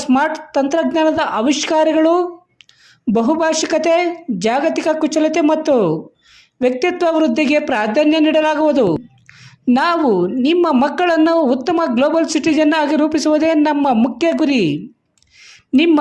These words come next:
ಮಕ್ಕಳ ಮುಂದಿನ ಉತ್ತಮ ಭವಿಷ್ಯಕ್ಕಾಗಿ ನಿಮ್ಮ ಮಕ್ಕಳನ್ನು ಇಂದೇ ನಮ್ಮ ಶಾಕ್ಯ ಗ್ಲೋಬಲ್ ಅಕಾಡೆಮಿ ಶಾಲೆಗೆ ದಾಖಲು ಮಾಡಿ. ವಿವರಗಳಿಗೆ ಸಂಪರ್ಕಿಸಿ. ಮೊಬೈಲ್ ನಂಬರ್ ಒಂಬತ್ತು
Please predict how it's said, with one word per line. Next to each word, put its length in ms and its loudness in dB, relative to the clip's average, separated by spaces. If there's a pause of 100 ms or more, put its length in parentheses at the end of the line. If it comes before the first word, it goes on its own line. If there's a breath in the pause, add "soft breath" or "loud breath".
(140)
ಮಕ್ಕಳ 340 0 (120)
ಮುಂದಿನ 380 2 (120)
ಉತ್ತಮ 340 -2
ಭವಿಷ್ಯಕ್ಕಾಗಿ 800 0 (760 loud breath)
ನಿಮ್ಮ 200 2 (100)
ಮಕ್ಕಳನ್ನು 540 0 (100)
ಇಂದೇ 280 2
ನಮ್ಮ 240 2 (160)
ಶಾಕ್ಯ 380 -2 (120)
ಗ್ಲೋಬಲ್ 380 0 (120)
ಅಕಾಡೆಮಿ 440 0
ಶಾಲೆಗೆ 400 0
ದಾಖಲು 380 0
ಮಾಡಿ. 240 0 (1900 soft breath)
ವಿವರಗಳಿಗೆ 640 0
ಸಂಪರ್ಕಿಸಿ. 720 0 (600)
ಮೊಬೈಲ್ 400 2
ನಂಬರ್ 340 2 (520)
ಒಂಬತ್ತು 420 0